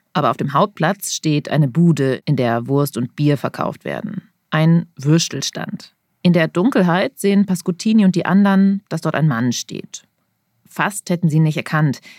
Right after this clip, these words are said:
Die Haare sind gewachsen, er trägt ein Vollbart. Aber doch, es ist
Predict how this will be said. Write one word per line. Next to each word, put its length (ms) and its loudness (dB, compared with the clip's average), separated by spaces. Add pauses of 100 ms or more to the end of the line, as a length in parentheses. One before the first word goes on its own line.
(220)
Die 120 -10
Haare 280 0
sind 140 -4
gewachsen, 680 -2
er 260 -8
trägt 260 -8
ein 160 -2
Vollbart. 720 -2 (640)
Aber 140 -2
doch, 380 -8
es 100 -6
ist 320 -10